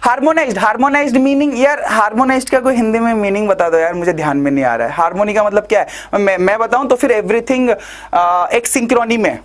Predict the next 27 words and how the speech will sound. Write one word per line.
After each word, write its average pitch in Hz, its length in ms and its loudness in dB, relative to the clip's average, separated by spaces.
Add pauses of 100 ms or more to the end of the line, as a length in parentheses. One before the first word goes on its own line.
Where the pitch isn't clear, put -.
मतलब 208 380 0
एक 233 160 2
समान, 202 500 0 (100)
एक 208 220 0
साथ, 196 500 -2 (800)
ठीक 220 160 0
है, 269 300 -2 (800)
एक 220 200 2
साथ, 233 360 0
एक 220 240 2
साथ, 220 360 0
इस 233 160 0
तरह 160 200 2
से। - 200 -6 (1600)
Night 226 360 0
में, 254 200 2
night 220 280 0
में, 240 320 0
आ, 170 220 0
night 202 300 0
में 233 80 0
अभी 214 160 0
कोई 220 160 -2
class 175 320 -2
नहीं 139 160 -4
है 120 60 -8
मेरी। 110 220 -10